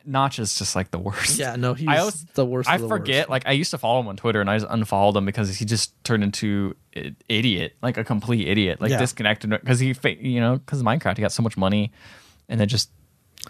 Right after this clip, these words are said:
Speaker 2: He lives
Speaker 1: he lives in a
Speaker 2: in
Speaker 1: crazy mansion and just has weird parties with his candy machine and just
Speaker 2: <laughs>
Speaker 1: so disconnected from the world. He has a big candy room. He has a room full of candy.
Speaker 2: Candy.
Speaker 1: He has a weird, that's the weirdest tour I've ever seen,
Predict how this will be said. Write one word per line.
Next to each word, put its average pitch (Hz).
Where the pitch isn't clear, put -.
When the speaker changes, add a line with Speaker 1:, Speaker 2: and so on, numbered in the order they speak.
Speaker 2:
He 120
lives 151
Speaker 1:
he -
lives 117
in 120
a 113
Speaker 2:
in 117
Speaker 1:
crazy 135
mansion 123
and 104
just 107
has 113
weird 113
parties 113
with 107
his 107
candy 110
machine 110
and 98
just 95
Speaker 2:
<laughs> -
Speaker 1:
so -
disconnected 120
from 117
the 113
world. 110
He 160
has 392
a 453
big 403
candy 440
room. 180
He 143
has 190
a 254
room 254
full 262
of 240
candy. 220
Speaker 2:
Candy. 208
Speaker 1:
He 139
has 165
a 180
weird, 180
that's 175
the 175
weirdest 160
tour 151
I've 135
ever 120
seen, 98